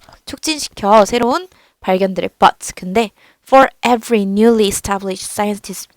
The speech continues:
scientific fact. 근데 야, 여기서 장점 나왔으니까 but 나오고 뭐 나오겠어? 단점도 나오겠지. 새로운 과학적 발전 같은 거를 다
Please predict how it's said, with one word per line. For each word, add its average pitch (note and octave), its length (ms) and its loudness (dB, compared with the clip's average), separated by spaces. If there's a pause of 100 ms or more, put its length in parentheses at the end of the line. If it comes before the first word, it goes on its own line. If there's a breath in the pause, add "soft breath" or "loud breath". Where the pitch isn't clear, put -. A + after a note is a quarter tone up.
(100)
scientific B3 640 2
fact. - 560 -2 (380 soft breath)
근데 G#3+ 500 2 (220)
야, F3+ 80 -8
여기서 G#3+ 240 -6
장점 G#3+ 400 -4
나왔으니까 F#3 460 -8
but F3 220 -8
나오고 G#3+ 280 -2
뭐 F3+ 100 -10
나오겠어? F#3 480 -8 (400)
단점도 G#3+ 460 -4
나오겠지. G3 640 -4 (840 soft breath)
새로운 G#4+ 360 2
과학적 C4 420 0
발전 F4+ 340 2
같은 D#4+ 320 -2
거를 D4 200 4
다 G#3+ 360 -4